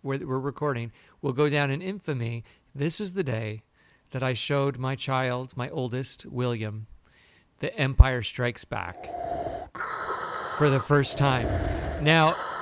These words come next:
let me just preface this with, you know, it's been now over two years of me telling the story of Star Wars to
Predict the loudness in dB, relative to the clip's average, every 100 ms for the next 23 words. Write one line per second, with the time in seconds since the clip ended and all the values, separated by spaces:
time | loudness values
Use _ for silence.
0 | -6 -6 -8 -10 -14 -16 -18 -4 0 2
1 | 4 2 2 4 4 2 -6 -4 -4 -4
2 | -6 -6 -8 -18 _ _ _ _ _ -6
3 | -2 -2 -4 -6 -4 -4 -4 -2 0 0
4 | 2 2 0 -2 -6 _ _ _ _ 0
5 | 0 0 -4 0 0 2 2 2 0 -2
6 | -4 -8 -12 -18 _ _ -6 -4 -2 -4
7 | -2 0 0 0 -2 -4 -2 0 2 2
8 | 0 -2 0 0 -2 -4 -6 -8 -10 -14
9 | -20 -20 _ _ -6 -4 -2 -4